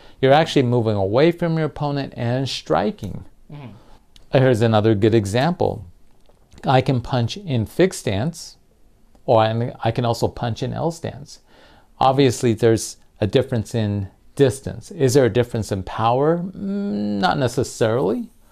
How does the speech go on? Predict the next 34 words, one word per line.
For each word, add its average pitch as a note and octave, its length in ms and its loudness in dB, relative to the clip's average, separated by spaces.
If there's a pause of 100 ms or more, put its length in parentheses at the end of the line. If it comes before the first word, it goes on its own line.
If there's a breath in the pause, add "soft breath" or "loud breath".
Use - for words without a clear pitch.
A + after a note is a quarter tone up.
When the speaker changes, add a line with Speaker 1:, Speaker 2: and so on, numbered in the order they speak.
(580 soft breath)
Speaker 1:
Uh, A2+ 320 0
if - 60 -4
you're B2+ 140 6
doing A#2+ 400 2
a G#2+ 440 2 (180 soft breath)
reverse B2 380 2
punch A#2+ 280 -2
in A2 100 2
an G2+ 120 -2
L A#2+ 200 2
stance, A#2+ 580 -6
that G2+ 180 -6
means G2+ 300 -6
if F#2 80 -4
you're F#2+ 160 -2
right G2 260 -2
L G2+ 160 -2
stance, G2 240 -8
you're G2+ 80 -4
punching G2+ 460 -8
with F#2 120 -8
the G#2 80 0
left G2 320 -2
hand, C#3 460 -4 (480 loud breath)
and B2 160 2
you're A#2 80 4
moving G#2+ 380 0
forward, D3 680 2 (400 soft breath)
you A#2 100 4
still D#3 220 4
got B2 220 2
that G#2 260 0
body A2+ 260 2
momentum. G#2 640 -8